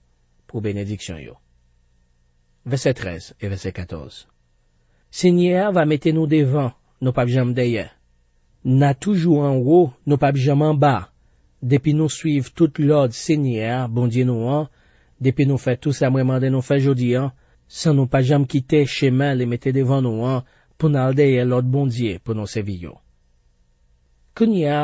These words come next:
ann konsidere vèsè kenz lan pou n kapab wè chatiman ki va tonbe sou yo akoz dezobeyisans lan. deteronom 28: Men tou,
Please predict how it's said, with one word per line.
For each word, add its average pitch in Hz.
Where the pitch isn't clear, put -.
ann 165
konsidere 185
vèsè 131
kenz 135
lan 156
pou 131
n 113
kapab 120
wè 123
chatiman 131
ki 117
va 113
tonbe 113
sou -
yo 127
akoz 117
dezobeyisans 107
lan. -
deteronom 139
28: 92
Men 156
tou, 202